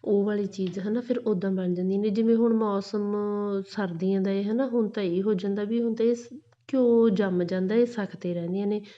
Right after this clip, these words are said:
ਗਰਮੀਆਂ ਦੇ ਵਿੱਚ ਥੋੜ੍ਹਾ ਜਿਹਾ ਫਰਕ ਪੈ ਜਾਂਦਾ ਵੀ ਘਿਓ ਪਿਘਲਿਆ ਹੋਇਆ ਹੁੰਦਾ ਨਾ। ਪਰ ਇਹ ਹੁੰਦਾ ਜੀ, ਜਿਵੇਂ ਆਪਾਂ ਕਈ ਵਾਰੀ ਬੱਚੇ ਨੂੰ ਵੀ ਕਹਿੰਦੇ ਹਾਂ ਨਾ ਵੀ ਜੋਤ ਲਗਾ ਲਓ, ਫਿਰ ਜਿਵੇਂ ਬੱਤੀਆਂ ਆਪਣੀਆਂ ਤਿਆਰ ਕਰਕੇ ਰੱਖੀਆਂ ਹੁੰਦੀਆਂ ਨੇ ਨਾ, ਫਿਰ ਬੱਚਾ ਵੀ ਜੋਤ ਲਗਾ ਲੈਂਦਾ ਹੁੰਦਾ। ਆਹ ਦੇਖੋ, ਮੈਂ ਰੱਖਦੀਆਂ ਸੀ, ਉਹ ਨਾਲ ਦੀ ਨਾਲ ਨਾ ਘਿਓ ਜੰਮਣ ਲੱਗ ਗਿਆ ਸੀਗਾ।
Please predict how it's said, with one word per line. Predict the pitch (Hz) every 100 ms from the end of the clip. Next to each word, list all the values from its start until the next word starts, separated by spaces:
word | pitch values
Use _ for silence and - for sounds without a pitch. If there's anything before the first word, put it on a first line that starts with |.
| _ _ _ - 196
ਗਰਮੀਆਂ | 220 240 254
ਦੇ | 240
ਵਿੱਚ | 240 233 -
ਥੋੜ੍ਹਾ | 240 240 262 269
ਜਿਹਾ | 254
ਫਰਕ | 254 247 196 185
ਪੈ | 180 175
ਜਾਂਦਾ | 170 175 180
ਵੀ | 190
ਘਿਓ | 196 247 233
ਪਿਘਲਿਆ | 220 196 196 220
ਹੋਇਆ | 226 220
ਹੁੰਦਾ | 208 190 220
ਨਾ। | 233 233 - _ _
ਪਰ | 277
ਇਹ | 262 247 247
ਹੁੰਦਾ | 254 220
ਜੀ, | 202 220
ਜਿਵੇਂ | 226 226
ਆਪਾਂ | 220 220
ਕਈ | 214
ਵਾਰੀ | 208 214
ਬੱਚੇ | 196 185 202
ਨੂੰ | 202
ਵੀ | 202
ਕਹਿੰਦੇ | 196 196 202
ਹਾਂ | 220
ਨਾ |
ਵੀ | 254 247
ਜੋਤ | 214 196 196
ਲਗਾ | 190 190
ਲਓ, | 190
ਫਿਰ | 190 190
ਜਿਵੇਂ | 185 196
ਬੱਤੀਆਂ | 190 175 180 190
ਆਪਣੀਆਂ | 185 185 190
ਤਿਆਰ | 185 180
ਕਰਕੇ | 175 175 175 185
ਰੱਖੀਆਂ | 185 - 196
ਹੁੰਦੀਆਂ | 180 190
ਨੇ | 190
ਨਾ, | 208 233
ਫਿਰ | 247 214
ਬੱਚਾ | 202 185
ਵੀ | 185
ਜੋਤ | 180 180 175
ਲਗਾ | 175 175 175
ਲੈਂਦਾ | 170 170 175
ਹੁੰਦਾ। | 180 175 262
ਆਹ | 202
ਦੇਖੋ, | 190 185 190
ਮੈਂ | 196 190 190
ਰੱਖਦੀਆਂ | 185 180 180 180 208
ਸੀ, | 202
ਉਹ | 233
ਨਾਲ | 226 190
ਦੀ | 180
ਨਾਲ | 185 185 190
ਨਾ | 226
ਘਿਓ | 233 240
ਜੰਮਣ | 190 185 175 175
ਲੱਗ | 170
ਗਿਆ | 170
ਸੀਗਾ। | 175 196 220